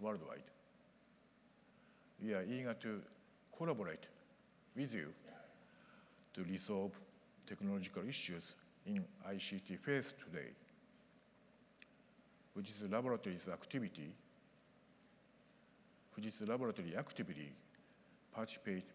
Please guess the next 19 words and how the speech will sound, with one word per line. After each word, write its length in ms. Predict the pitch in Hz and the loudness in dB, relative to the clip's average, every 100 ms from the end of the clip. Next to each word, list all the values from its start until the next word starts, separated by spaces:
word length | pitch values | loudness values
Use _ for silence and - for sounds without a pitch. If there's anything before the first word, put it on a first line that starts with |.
| - | -8
participate 800 | 110 110 - - - 113 95 - - - | 0 0 0 -6 -4 -2 -2 -4 -14 -6
in 160 | 95 90 | -2 0
the 60 | 90 | 0
Fujitsu 600 | 85 - - 117 - 113 98 | -4 -6 -4 -2 -2 -2 0
Group's 360 | 110 107 - - | 0 -2 -6 -4
worldwide 480 | 92 117 120 110 110 - - - - - | 2 2 4 2 2 0 -10 -18 -18 -4
event 280 | 135 123 95 - - | 0 2 0 -2 -6
and 160 | 95 92 - | -2 -2 -4
exhibition 520 | 85 90 85 123 - 71 65 - - - - - - | -10 -6 0 0 0 -2 -10 -16 -20 -20 -20 -20 -4
to 140 | 95 | -2
showcase 640 | 92 120 117 - 95 92 - | 0 0 0 0 -2 -2 -4
our 220 | 87 85 - - 98 | -4 -4 -6 -6 -2
advanced 380 | 101 110 - | 2 2 2
technologies. 720 | - - 127 101 - 71 - - - - - - - - - - - - - - - - - - 104 | -4 -4 0 -2 -2 -8 -10 -12 -18 -20 -20 -20 -20 -20 -20 -20 -20 -20 -20 -20 -20 -20 -20 -4 0
In 80 | |
the 140 | 98 101 | 2 4
U 180 | 113 120 | 4 4
S, 380 | 90 - - - - - - - - - | 4 2 0 -4 -16 -20 -20 -20 -20 -2
we 200 | 110 113 | 2 2